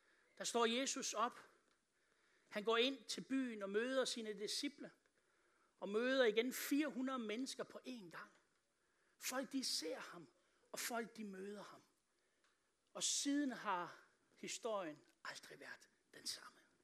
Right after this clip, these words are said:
Jeg oplevede noget tilbage i to tusind og et, som var helt fantastisk. Jeg havde været på bibelskole i U S A og var kommet hjem.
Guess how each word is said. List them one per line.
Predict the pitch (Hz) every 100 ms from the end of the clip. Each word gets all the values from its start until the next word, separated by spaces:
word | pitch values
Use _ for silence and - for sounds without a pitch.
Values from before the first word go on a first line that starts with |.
| _ _ _ _ _ _ _ _ _ _ _ - _ - -
Jeg | 220
oplevede | - 294 277 254 233 208
noget | 208 247 254
tilbage | - 190 220 233 233
i | 185
to | - - 269 277
tusind | - - 226 - 170 - _ _ - - - _ -
og | 170 -
et, | 190 - - _ _ _ _ _ _ _ _ _ _ _ _ _ _ _
som | - 165
var | 156
helt | 196 156
fantastisk. | 151 143 160 - - - _ _ _ _ _ _ _ _ _ _ _ _ _ _ _ _ _ _ _
Jeg | 185
havde | 226 226
været | 220 220
på | 226 -
bibelskole | 269 254 185 - 233 208
i |
U | 202 226
S | 214 247
A | 240
og | 196
var |
kommet | - 220 208 175
hjem. | 254 262